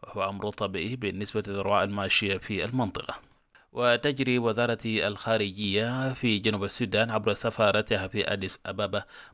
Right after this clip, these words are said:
مفاوضات مع الحكومة الإثيوبية لإفراج عن الشبان وتنسيق عودتهم الآمنة.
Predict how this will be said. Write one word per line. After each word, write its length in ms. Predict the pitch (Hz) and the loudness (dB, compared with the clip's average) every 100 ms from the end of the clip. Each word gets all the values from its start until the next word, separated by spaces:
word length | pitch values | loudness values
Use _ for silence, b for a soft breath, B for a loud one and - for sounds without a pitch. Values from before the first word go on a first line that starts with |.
| - | -8
مفاوضات 680 | 110 127 120 113 131 143 | -2 2 6 6 4 0
مع 280 | 143 143 104 | 0 2 2
الحكومة 540 | 87 - 104 - 110 104 | 0 0 -2 -2 -2 0
الإثيوبية 760 | 104 92 107 107 98 110 101 127 | 0 2 0 -2 0 2 2 2
لإفراج 640 | 120 95 101 - 101 104 | 2 2 0 0 0 0
عن 140 | 107 | -2
الشبان 460 | 104 - 101 98 120 | -2 -2 -2 -2 -2
وتنسيق 580 | 127 120 120 - 107 101 | -2 0 -2 0 0 2
عودتهم 600 | 98 98 104 98 92 95 | 2 0 -4 -6 -6 -8
الآمنة. 480 | - 90 65 64 | -8 -12 -12 -14